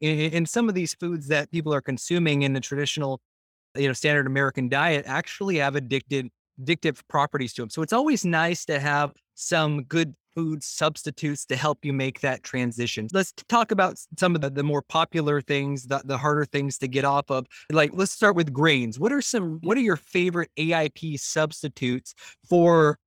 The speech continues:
traditional grains, whether that be gluten or wheat or oats or rice? You know, what, what are some good options out there that people can implement so they're not feeling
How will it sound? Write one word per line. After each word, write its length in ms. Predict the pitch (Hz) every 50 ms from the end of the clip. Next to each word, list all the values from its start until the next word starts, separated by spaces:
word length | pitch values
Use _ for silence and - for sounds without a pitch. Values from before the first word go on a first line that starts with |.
| _ _ _
traditional 500 | - - 160 160 147 - - 156 139 135
grains, 540 | 123 120 135 139 127 120 117 117 117 113 127
whether 260 | 135 143 139 143 139
that 300 | 135 143 139 135 120 -
be 200 | - 139 135 127
gluten 680 | 110 110 135 143 156 160 165 165 147 147 147 147 139
or 100 | 135 123
wheat 380 | 117 120 135 135 135 139 156 - - - _ _
or 220 | 135 127 123 123 - -
oats 480 | 143 143 135 135 139 - - - -
or 100 | 139 131
rice? 560 | 127 123 127 127 135 131 131 123 - - - -
You 120 | 143 139 135
know, 100 | 135 127
what, 160 | 135 156 139
what 160 | 147 175 190
are 80 | 196 170
some 240 | - - 165 151
good 200 | 135 135 156 156
options 520 | 143 127 139 143 143 - - 156 143 139 131
out 220 | 139 135 135 131 -
there 280 | 139 135 131 131 131 123 - _ _ _ _
that 140 | - 131 -
people 280 | - 156 143 135 151 127
can 120 | 139 135
implement 540 | - 135 139 131 - 139 135 131 135 127 -
so 260 | - - 143 139 135 135
they're 160 | 139 143 143
not 300 | 147 156 160 165 165 -
feeling 500 | - 160 160 156 151 147 143 139 139